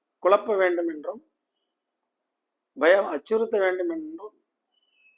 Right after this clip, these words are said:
அதுக்கு நிறைய ஜோதிடத்துல படிக்கணும்னு அவசியம் இல்லை. "ரஜ்ஜு தட்டினால் மரணம்" அப்படின்னு ஒரே வார்த்தை சொன்னா பய-, பயந்துருவாங்க.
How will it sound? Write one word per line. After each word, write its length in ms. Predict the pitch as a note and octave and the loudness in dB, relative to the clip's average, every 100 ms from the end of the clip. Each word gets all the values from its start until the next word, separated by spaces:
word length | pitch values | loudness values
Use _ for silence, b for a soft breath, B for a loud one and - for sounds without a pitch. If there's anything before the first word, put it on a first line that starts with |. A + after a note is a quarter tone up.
| _ _ _ _ _ _ _ _ _ | _ _ _ _ _ _ _ _ _
அதுக்கு 300 | E3+ F#3 F#3+ | -4 -4 -2
நிறைய 460 | E3+ F3 G3+ A3 F3 | 0 0 2 0 0
ஜோதிடத்துல 600 | F#3+ G3 F#3 - F#3+ G3 | -4 -4 -6 -6 -4 -2
படிக்கணும்னு 460 | E3+ F3+ F#3 G3 F3+ | -4 -4 -6 -6 -6
அவசியம் 420 | D#3 D#3+ F3+ - | -8 -12 -14 -16
இல்லை. 160 | - - _ _ _ _ _ _ _ b b b _ | -16 -20 _ _ _ _ _ _ _ b b b _
"ரஜ்ஜு 400 | C3 D#3+ A#3+ B3+ | 2 4 4 0
தட்டினால் 540 | - G#3+ G#3 G#3 A3+ | 0 -2 0 0 0
மரணம்" 480 | F#3+ F3+ F#3+ G3 F3+ _ | 0 0 0 -2 -8 _
அப்படின்னு 340 | F#3 F3 G3 F#3+ | -2 0 0 2
ஒரே 200 | F3 G3+ | 2 4
வார்த்தை 300 | G3 E3+ E3+ | 2 0 -6
சொன்னா 260 | D#3+ E3+ | -8 -10
பய-, 340 | G3+ E3 E3 - | -8 -10 -10 -12
பயந்துருவாங்க. 480 | D3+ D#3+ E3 - - | -10 -8 -8 -12 -18